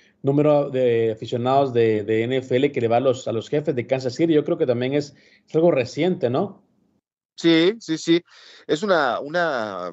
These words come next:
Speaker 2: este, ciudad muy, muy, eh, de fútbol americano. De hecho, la semana pasada, este, el gobernador habló de, de hacer un nuevo estadio con una inversión, este, in-,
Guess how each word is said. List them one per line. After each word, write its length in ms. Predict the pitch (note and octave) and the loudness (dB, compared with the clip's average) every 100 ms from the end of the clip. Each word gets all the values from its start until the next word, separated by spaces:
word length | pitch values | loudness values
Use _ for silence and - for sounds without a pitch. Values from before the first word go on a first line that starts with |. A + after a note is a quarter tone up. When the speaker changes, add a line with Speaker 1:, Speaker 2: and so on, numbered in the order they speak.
| F2 | -10
Speaker 2:
este, 320 | F2+ - G#2+ | -14 -14 -14
ciudad 320 | - C3 C#3+ | -6 2 2
muy, 760 | D3+ D3+ D#3 D3+ C#3 A2+ E2+ D2 | 2 0 2 0 0 -4 -6 -14
muy, 460 | - G#2+ C3+ C#3+ C#3+ | -16 -6 0 2 2
eh, 280 | C#3 A2 F#2 | 4 2 2
de 100 | G2 | -2
fútbol 300 | C#3+ C3 C#3 | -6 -2 -2
americano. 580 | B2 G2+ - C3 E3+ A3 _ _ _ | 0 -4 -2 0 0 -4 _ _ _
De 240 | A2+ C#3 | 0 0
hecho, 500 | D3+ F3+ F3+ D3+ A2+ | 0 0 2 2 0
la 140 | G#2 | -6
semana 320 | - B2+ C#3 E3+ | -10 -10 -8 -4
pasada, 580 | A#2+ A2 C3 C3 D#3+ - _ | -4 -2 0 0 -2 -4 _
este, 640 | G#2 G2+ F#2 - - F#2+ | -6 -6 -6 -14 -10 -8
el 100 | F#2+ | 0
gobernador 760 | G2+ G#2+ A2 A2+ A#2 C3 D3+ - _ _ _ _ | 2 2 2 2 2 4 2 -2 _ _ _ _
habló 440 | - G#2 B2 C3 C3+ | -4 -4 0 0 0
de, 680 | C#3+ C3 A2 F#2 F2 C2 - | -2 0 -2 -2 -6 -10 -6
de 300 | G2+ F2+ F2+ | -4 -2 0
hacer 260 | - - B2 | -2 -2 -4
un 140 | C3+ | -2
nuevo 240 | C#3 C3+ | 0 0
estadio 600 | B2 - C3 C#3 C#3+ C#3+ | -2 -2 0 0 -2 -4
con 180 | C#3 A2+ | -6 -10
una 100 | A#2+ | -10
inversión, 560 | A#2+ G2+ - B2 B2 G#2+ | -6 -6 0 -2 -2 -8
este, 640 | F2+ F2+ - F#2 F2 E2+ D#2 | -8 -8 -2 0 0 -2 -6
in-, 220 | D#2 F#2 | -10 -18